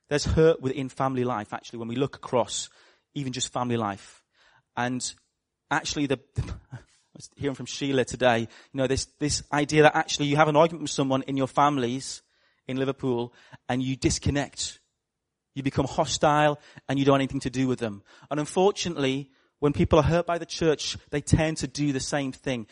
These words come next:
They isolate themselves. And I just want to encourage you, actually, there's something here to learn. Nehemiah is calling us to get alongside each other, to be family for each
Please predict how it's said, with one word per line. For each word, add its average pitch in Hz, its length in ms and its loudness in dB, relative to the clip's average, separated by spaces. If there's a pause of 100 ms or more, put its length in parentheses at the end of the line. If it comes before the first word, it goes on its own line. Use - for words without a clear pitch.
(100)
They 151 240 4
isolate 147 640 -2
themselves. 123 720 -8 (540)
And 135 100 -4
I 151 40 -6
just 180 180 -8
want 180 100 -2
to 160 40 0
encourage 160 440 -6
you, 147 100 -4
actually, 151 260 -4
there's 147 140 0
something 185 320 -4
here 151 260 -4
to - 140 -6
learn. 143 460 0 (180)
Nehemiah 165 640 4
is 147 200 -2
calling 185 680 2
us 139 400 -2 (300)
to - 100 -2
get 147 200 4
alongside 139 600 0
each - 180 -8
other, 113 280 -4 (180)
to 151 100 -4
be 147 120 0
family 151 500 0
for - 220 -4
each 139 200 -6